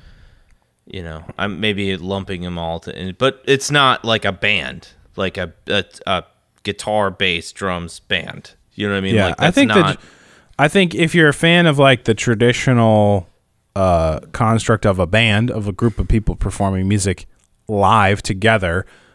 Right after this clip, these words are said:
Speaker 1: Mm-hmm.
Speaker 2: uh, you're not really gonna get, like, that's, that's not really being created here in a meaningful way that, that people are latching onto. It's happening. I mean, I'm doing
Speaker 1: Right.
Speaker 2: it. You're doing it. A lot of, a lot of people are doing it,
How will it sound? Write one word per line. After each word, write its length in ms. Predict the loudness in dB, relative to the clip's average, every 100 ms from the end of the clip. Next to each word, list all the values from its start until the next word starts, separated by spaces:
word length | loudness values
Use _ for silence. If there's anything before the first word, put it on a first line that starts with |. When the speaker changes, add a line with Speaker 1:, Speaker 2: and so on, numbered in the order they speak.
| _
Speaker 1:
Mm-hmm. 40 | 4
Speaker 2:
uh, 440 | 6 6 4 0 -4
you're 160 | 2 4
not 160 | 4 4
really 240 | 4 6
gonna 240 | 4 4 2
get, 480 | 2 4 4 0 _ _ _ _ _ _ _ _ _ _ -2
like, 280 | 0 0 -4 _ 2
that's, 340 | 2 2 -10 0
that's 220 | 0 2
not 240 | 2 2 2
really 300 | 4 6 4
being 360 | 2 2 2
created 500 | 0 -2 0 2 0
here 220 | 0 0 0
in 180 | 0
a 60 | -2
meaningful 920 | 0 -2 -2 0 0 -2 -4 -4 -2
way 480 | 0 0 0 -2 -4 _ -20 _
that, 360 | 0 0 -2
that 200 | -2 2
people 340 | 4 4 4 6
are 100 | 6
latching 360 | 6 2 0 0
onto. 280 | 0 -2 -2
It's 180 | -2 -2
happening. 680 | 0 2 2 2 2 -2 -4
I 40 | -2
mean, 160 | -2
I'm 200 | 2 0
doing 320 | 2 2 2 2
Speaker 1:
Right. 160 | 0
Speaker 2:
it. 60 | -2
You're 160 | -2 0
doing 240 | 2 2
it. 80 | 0
A 60 |
lot 240 | 2 4 6
of, 180 | 4 2
a 80 | 4
lot 160 | 4
of 60 | 6
people 180 | 4 4
are 80 | 4
doing 320 | 4 2 2
it, 140 | -2